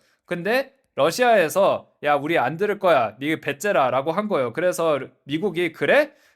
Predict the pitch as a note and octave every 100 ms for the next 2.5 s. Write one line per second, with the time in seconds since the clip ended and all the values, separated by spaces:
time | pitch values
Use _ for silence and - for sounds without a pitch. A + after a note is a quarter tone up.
0 | _ G3 G#3+ G3+ G3 G#3 E3+ B2 A#2+ D#3+
1 | - C#4 - D#4 C#4 B3+ G#3 A#3 A#3 D3+
2 | D#3+ D3+ F#3 A2